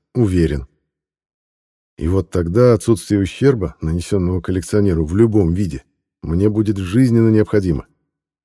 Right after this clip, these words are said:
В первую очередь потому, что сам факт проникновения доказать будет невозможно.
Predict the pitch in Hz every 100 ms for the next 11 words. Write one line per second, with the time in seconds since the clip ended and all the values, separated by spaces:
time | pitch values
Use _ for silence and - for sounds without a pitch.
0 | _ _ _ _ _ _ 85 107 120 123
1 | 123 120 113 - 107 117 120 - 110 123
2 | 117 98 123 117 - 101 101 - 117 127
3 | 104 101 107 107 95 104 90 107 110 110
4 | 113 87 73